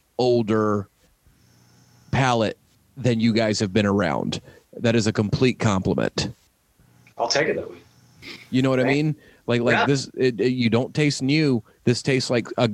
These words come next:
Speaker 1: uh, this. All three of these taste like something that's been around long enough to f-, have figured out what they are. And that's the hardest thing in bourbon, is to figure out your voice. And I think you guys have figured out your voice, not only in the sense of the juice, but the sense of the marketing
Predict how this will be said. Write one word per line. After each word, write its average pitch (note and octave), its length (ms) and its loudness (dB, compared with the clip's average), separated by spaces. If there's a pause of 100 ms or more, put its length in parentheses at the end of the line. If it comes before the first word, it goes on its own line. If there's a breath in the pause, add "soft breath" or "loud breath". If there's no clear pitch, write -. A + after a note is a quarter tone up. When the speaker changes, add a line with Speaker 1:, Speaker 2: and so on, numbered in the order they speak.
Speaker 1:
uh, A2 280 0
this. A#2+ 280 -2 (280)
All C#3 200 2
three C#3+ 280 0
of B2+ 100 0
these A2+ 220 0
taste A#2 260 0
like G#2+ 140 -4
something G#2+ 340 0
that's F2+ 120 -2
been A#2+ 160 0
around A2+ 380 0
long A2 240 0
enough G#2+ 300 0
to A2 360 0
f-, - 80 -6
have A2 160 0
figured A2+ 320 0
out A2+ 140 0
what A2 200 0
they G2 140 2
are. F2+ 320 -2 (360 loud breath)
And A#2+ 100 2
that's A#2+ 160 0
the A2 80 -2
hardest B2 340 -2
thing B2 160 0
in A2+ 100 0
bourbon, A#2 280 0
is G2 140 -2
to G2 80 -10
figure G#2+ 280 0
out F2 100 0
your G2+ 120 0
voice. G#2+ 520 0 (260 loud breath)
And G#2+ 100 4
I A#2 40 4
think A2+ 220 -2
you A#2+ 100 2
guys A2 280 0
have G2 100 -4
figured A2+ 260 0
out F#2 120 2
your G#2 160 0
voice, G#2 440 2 (280 loud breath)
not A#2+ 180 -2
only A#2+ 500 0
in A2 340 2
the G2+ 420 2 (220)
sense B2 300 0
of G2+ 140 0
the G2+ 60 2
juice, G#2+ 480 0
but G#2 160 -2
the G#2 60 -2
sense A#2+ 280 2
of F#2+ 100 -6
the G2+ 80 -2
marketing G#2+ 600 0